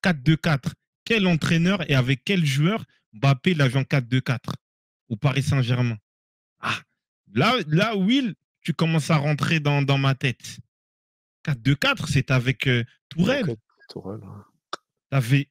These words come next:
Speaker 1: Icardi, lui, il était, il y avait Icardi, il y avait Mbappé, t'avais, euh, Neymar à gauche, Di Maria.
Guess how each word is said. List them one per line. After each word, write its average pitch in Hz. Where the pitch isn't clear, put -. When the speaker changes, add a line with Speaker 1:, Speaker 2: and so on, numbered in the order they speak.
Speaker 1:
Icardi, 156
lui, 156
il 147
était, 143
il 143
y 120
avait 120
Icardi, 147
il -
y -
avait 110
Mbappé, 117
t'avais, 131
euh, 120
Neymar 139
à 139
gauche, 151
Di 120
Maria. 135